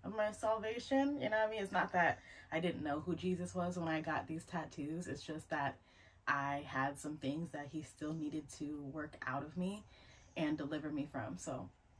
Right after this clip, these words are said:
long story short, I'm here with you. I get it. Um, but I think that it's time that we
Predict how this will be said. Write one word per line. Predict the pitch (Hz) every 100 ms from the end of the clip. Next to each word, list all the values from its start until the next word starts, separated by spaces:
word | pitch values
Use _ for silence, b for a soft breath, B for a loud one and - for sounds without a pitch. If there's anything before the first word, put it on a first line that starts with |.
| - - - -
long | 175 185
story | 180 170
short, | 170 160 151
I'm | 151
here | 160 190
with | 185 185
you. | 175 165
I | 160 139 143
get | 165
it. | 185 190 B B B B -
Um, | 165 160
but | 156 160 -
I | 151 185
think | 185 202 -
that | 175 165 156 - - -
it's | 185 -
time | - 160 160 185
that | 175 151 151 156
we | 156 170 190